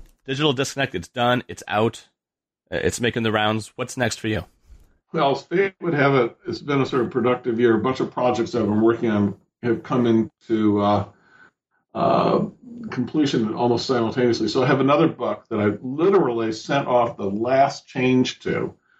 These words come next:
Speaker 2: uh, yesterday morning, uh, that I'm writing with my friend John Nichols, who I wrote Death and Life of American Journalism with. It's coming out in June with Nation Books, and it's called Dollarocracy, How the Money and Media Election Complex is Destroying America.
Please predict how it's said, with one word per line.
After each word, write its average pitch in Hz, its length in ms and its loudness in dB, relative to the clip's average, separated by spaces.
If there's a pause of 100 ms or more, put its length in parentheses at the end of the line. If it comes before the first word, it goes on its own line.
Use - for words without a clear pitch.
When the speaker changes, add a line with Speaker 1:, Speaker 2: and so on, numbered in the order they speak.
(240)
Speaker 2:
uh, 104 180 -2
yesterday 117 600 0
morning, 113 520 2 (460)
uh, 117 100 -12
that 123 100 0
I'm 127 160 4
writing 139 220 2
with 123 100 2
my 123 100 -2
friend 120 240 -2
John 117 240 2
Nichols, 113 380 0
who 110 80 -4
I 104 40 2
wrote 104 260 2
Death 107 200 -2
and 110 100 2
Life 104 200 2
of - 80 -6
American 101 400 4
Journalism 107 420 2
with. 95 200 2
It's - 200 -4 (220)
coming 117 220 2
out 113 300 0
in 104 340 0
June 104 580 2 (500)
with 110 140 -6
Nation 117 500 4
Books, 101 300 0
and 123 100 2
it's 123 180 0
called 113 460 0
Dollarocracy, 107 1120 0
How 104 140 0
the 104 340 4
Money 117 380 4
and 110 140 2
Media 110 340 4
Election 110 380 0
Complex 101 540 0
is 92 140 -4
Destroying 101 420 0
America. 98 720 -2